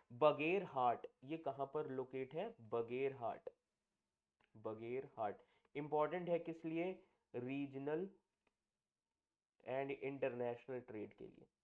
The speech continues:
इंटरनेशनल trade। This much is clear to all of you। तो basically ये पोर्ट कहाँ पर लोकेटेड है? बगेरहाट district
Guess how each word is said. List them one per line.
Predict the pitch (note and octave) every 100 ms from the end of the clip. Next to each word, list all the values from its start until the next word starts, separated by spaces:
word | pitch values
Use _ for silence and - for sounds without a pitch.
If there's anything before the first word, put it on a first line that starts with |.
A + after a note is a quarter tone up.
| _ _ _ _ _ _ _ A2+
इंटरनेशनल | A2+ A2+ A2+ A2+ A2 A2 - - C3+ D#3 G3 - _ _ _ _ _ _ _ _ _ _ _ _ _ _ _ _ _ _ _ _ _ -
trade। | G#2+ D2 - _ _ -
This | -
much | D3+ D3+
is | D3+ -
clear | D3 D3
to | D3
all | C#3 C#3
of | - F#3
you। | G3 - - -
तो | D#3+
basically | C#3+ C#3 D#3 D#3+
ये | G3 G#3 C#3 D3+
पोर्ट | D3+ D#3 D#3
कहाँ | C#3 C3+
पर | D3+
लोकेटेड | C#3+ C#3+ D3 C#3+
है? | F3+
बगेरहाट | C#3+ B2 A#2+ C#3+ C3+ B2 B2 A#2
district | A2+ - B2